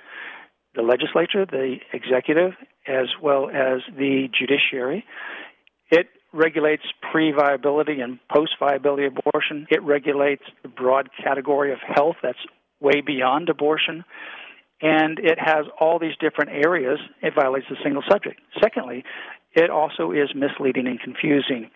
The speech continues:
because of the language that's undefined. There's broad language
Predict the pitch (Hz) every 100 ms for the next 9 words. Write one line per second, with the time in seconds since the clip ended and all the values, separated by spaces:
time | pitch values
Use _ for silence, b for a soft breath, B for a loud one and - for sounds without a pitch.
0 | B B B B B 143 - - 147 139
1 | 127 131 127 143 156 143 139 135 - -
2 | 139 135 123 - 127 113 113 120 127 123
3 | - B B B B _ _ _ _ _
4 | 147 160 190 135 147 139 135 139